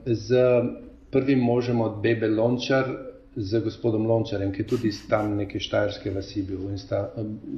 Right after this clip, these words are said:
utekla čez mejo in sta prišla v Rim in nekako tako.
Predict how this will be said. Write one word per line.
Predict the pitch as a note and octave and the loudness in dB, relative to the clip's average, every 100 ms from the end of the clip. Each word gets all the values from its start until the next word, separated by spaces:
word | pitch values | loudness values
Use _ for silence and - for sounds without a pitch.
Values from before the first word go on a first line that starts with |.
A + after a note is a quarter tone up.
| - - | -10 -4
utekla | A#2 A#2 B2+ A#2 C3+ | -4 2 2 4 0
čez | C3 A2+ | 2 -2
mejo | G2 A2 A#2 | 2 4 4
in | A2 | 2
sta | - | -4
prišla | F#2 G2 G#2 | -8 -6 -2
v | G#2 | 0
Rim | G#2+ A2 | 0 0
in | G2+ | -2
nekako | G2 F#2+ G#2 | -4 -6 -8
tako. | G2+ G2+ | -6 -8